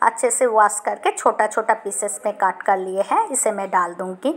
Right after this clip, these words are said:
विनेगर का पानी में। अभी मैं फिर से सारी चीज़ को मिक्स कर लूँगी।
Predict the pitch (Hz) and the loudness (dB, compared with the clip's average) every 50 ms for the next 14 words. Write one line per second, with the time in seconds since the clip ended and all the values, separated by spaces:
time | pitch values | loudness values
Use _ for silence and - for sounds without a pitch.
0 | - - - _ _ - 214 240 240 226 214 208 190 208 202 190 196 208 208 202 | -6 -12 -20 _ _ -6 -2 -2 0 0 -2 0 2 2 2 2 2 0 2 4
1 | 208 196 185 185 180 180 185 233 320 440 - - _ _ _ _ _ _ _ _ | 2 2 2 0 -8 -10 -8 -6 -6 -6 -8 -14 _ _ _ _ _ _ _ _
2 | _ _ _ _ _ _ _ _ _ _ _ _ _ _ _ _ _ _ - - | _ _ _ _ _ _ _ _ _ _ _ _ _ _ _ _ _ _ -20 -20
3 | - - - 285 247 247 254 247 254 233 226 247 - - - - - 330 302 302 | -20 -10 0 2 2 2 2 0 -4 -2 0 0 0 0 -2 -4 -2 -2 0 2
4 | - 320 320 - 262 226 220 214 214 - 233 220 - - 247 240 214 202 - - | 2 0 2 4 2 2 2 0 -4 -6 -6 -4 -2 -2 -2 -4 -4 -8 -10 -12
5 | - - 226 208 202 202 208 208 208 214 202 269 294 | -4 0 0 0 0 0 -4 -6 -8 -8 -6 -6 -6